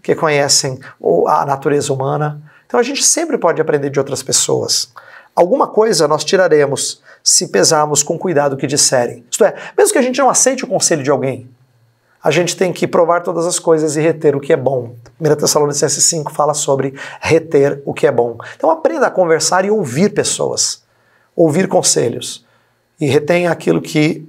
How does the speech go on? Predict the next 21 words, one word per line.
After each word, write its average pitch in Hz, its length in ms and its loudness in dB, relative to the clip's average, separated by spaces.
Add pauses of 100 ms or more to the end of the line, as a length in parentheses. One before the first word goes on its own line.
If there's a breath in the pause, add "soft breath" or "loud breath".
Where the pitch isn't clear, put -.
é 143 340 2
bom, 131 340 -2
que 131 140 -8
é 123 40 0
sábio. 117 640 -2 (1300 loud breath)
Líderes 202 440 4
são 240 220 0
guias, 170 640 0 (340)
porém 175 380 2 (260 loud breath)
outros 226 760 0 (120)
podem 175 320 2
ser 160 640 0
conselheiros. 151 840 2
O - 40 -4
que - 60 0
eu 156 60 2
tô 170 100 0
falando 170 460 2
é: 143 200 0 (240 loud breath)
se - 200 0
você 214 680 2